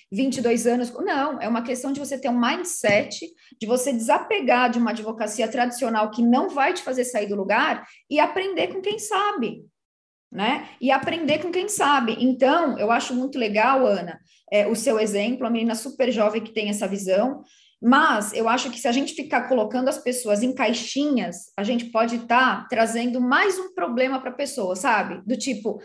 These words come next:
"Puxa vida, eu não sou jovem como a Ana, então não tem jeito mesmo." E não é isso. E não é isso. Você pode ter a idade que vo-, que for. Você pode ter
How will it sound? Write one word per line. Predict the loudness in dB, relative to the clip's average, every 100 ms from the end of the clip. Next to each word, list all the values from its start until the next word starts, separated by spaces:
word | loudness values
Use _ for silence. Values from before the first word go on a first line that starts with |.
| -20 _
"Puxa | -6 -2 0
vida, | 0 0 2
eu |
não | 0
sou | 0 -2
jovem | 2 2 2 -2
como | -2 0
a | 2
Ana, | 2 0 -2
então | -4 -2
não | -2
tem | -2 -2
jeito | 0 -2 -2
mesmo." | -2 -2 -4 -6 -12 -16 _ -4
E |
não | 0 2
é | 2
isso. | 0 -4 -10 -14 -20 _ _ -6
E |
não | -2
é | 0 -2
isso. | -6 -8
Você | -2
pode | 0 0
ter | 0
a |
idade | 2 2 0
que | -4
vo-, | -8 -6
que | -6
for. | -2 2 2 2
Você | -4 -18 -2
pode | 2 2 0
ter | 0 0 -2